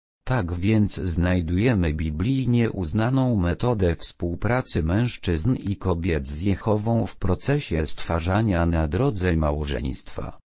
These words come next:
Apostoł Paweł w liście do Rzymian, rozdziale pierwszym, wersetach dwudziestym szóstym i dwudziestym siódmym,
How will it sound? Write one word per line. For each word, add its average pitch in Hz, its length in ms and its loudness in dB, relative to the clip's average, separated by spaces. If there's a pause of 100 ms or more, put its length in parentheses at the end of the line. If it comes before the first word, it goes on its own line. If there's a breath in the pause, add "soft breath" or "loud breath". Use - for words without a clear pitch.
(200)
Apostoł 120 680 0
Paweł 104 520 0
w 76 100 -6
liście 117 500 0
do 87 180 2
Rzymian, 110 640 2
rozdziale 90 720 0
pierwszym, 120 640 0
wersetach 80 720 0
dwudziestym 101 720 0
szóstym 123 640 2
i 107 300 -6
dwudziestym 107 640 -2
siódmym, 69 720 -2